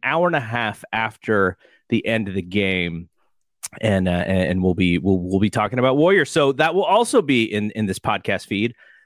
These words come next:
The death lineup, talking about the Warriors. We'll try to record, uh, a couple of times a week,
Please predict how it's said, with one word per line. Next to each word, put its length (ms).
The 80
death 220
lineup, 360
talking 260
about 160
the 60
Warriors. 400
We'll 120
try 240
to 80
record, 640
uh, 560
a 60
couple 540
of 120
times 600
a 100
week, 520